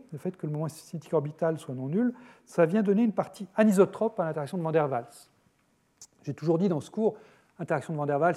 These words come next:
isotrope, ça commute avec, euh, l'opérateur moment cinétique. Euh, c'est pour ça qu'on a fait des analyses en ondes partielles.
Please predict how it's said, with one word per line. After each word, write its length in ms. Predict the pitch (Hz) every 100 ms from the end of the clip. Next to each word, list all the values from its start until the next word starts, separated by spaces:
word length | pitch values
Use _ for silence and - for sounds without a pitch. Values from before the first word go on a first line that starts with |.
| -
isotrope, 460 | 151 131 - 196 196
ça 140 | 139
commute 340 | - 143 156 143
avec, 320 | 123 120 -
euh, 160 | 117
l'opérateur 420 | 120 123 131 123 127
moment 140 | 120
cinétique. 680 | - 143 131 - 226 226 147
Euh, 120 | 127
c'est 140 | -
pour 180 | 135 -
ça 160 | - 151
qu'on 160 | 139
a 80 | 120
fait 140 | - 127
des 180 | 120
analyses 340 | 123 120 123 120
en 80 | 110
ondes 140 | 110
partielles. 480 | 143 - 220 233